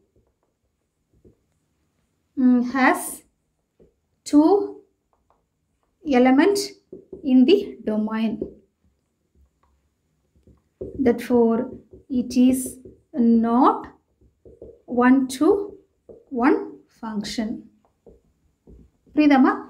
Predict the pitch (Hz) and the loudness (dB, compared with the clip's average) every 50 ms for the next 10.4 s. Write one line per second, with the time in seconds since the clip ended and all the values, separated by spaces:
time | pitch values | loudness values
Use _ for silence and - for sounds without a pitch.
0 | - _ _ _ _ _ _ _ - - 294 311 320 311 311 277 294 285 277 294 | -20 _ _ _ _ _ _ _ -2 2 2 2 2 2 -2 -4 -4 -4 -2 -2
1 | 269 277 302 302 262 254 247 247 240 233 233 233 226 240 254 262 277 277 247 247 | -2 0 -2 -2 -2 -4 -4 -2 -2 -2 -2 -2 -6 -8 -6 -4 -2 -2 -2 0
2 | 240 - 233 233 - 440 - - - - _ _ _ 254 247 277 277 285 311 370 | -2 0 2 2 2 2 0 -2 -10 -20 _ _ _ -4 -2 0 2 2 4 4
3 | 392 392 359 311 311 302 - - 427 466 403 311 277 254 254 269 285 277 240 220 | 4 2 2 2 2 2 0 0 0 0 0 0 0 2 4 4 4 4 2 0
4 | 208 220 196 - - - - - _ _ _ _ _ _ - 240 294 339 359 370 | -4 -6 -8 -8 -10 -14 -20 -20 _ _ _ _ _ _ -6 -2 0 0 0 0
5 | 349 359 - - 302 294 311 - 320 285 247 262 294 311 311 294 262 254 247 247 | -2 0 2 2 2 2 2 0 -2 0 2 4 2 2 2 0 -2 0 0 0
6 | 247 240 247 247 247 294 302 294 294 285 285 285 269 262 262 254 247 240 226 226 | -2 -2 -2 -4 -4 -6 -6 -4 -4 -4 -2 -2 -2 -2 0 0 0 0 0 -2
7 | 240 240 247 247 233 226 220 226 226 226 226 214 208 - - - 262 247 247 247 | -2 -2 -2 -2 -4 -4 -2 -2 -2 -2 -2 -4 -6 -10 -12 -10 -6 -4 -4 -2
8 | 240 233 240 - - 240 220 214 214 214 233 214 - - - - - - _ - | -2 -4 -6 -6 -6 -6 -4 -4 -4 -6 -6 -8 -12 -18 -20 -20 -20 -20 _ -8
9 | 269 277 262 262 285 269 269 262 262 254 - - 262 254 247 233 247 247 214 208 | -4 -2 0 0 0 -2 -2 -4 -4 -4 -6 -4 -2 0 0 0 0 -4 -4 -6
10 | - 220 220 226 233 - - | -10 -12 -14 -18 -18 -20 -20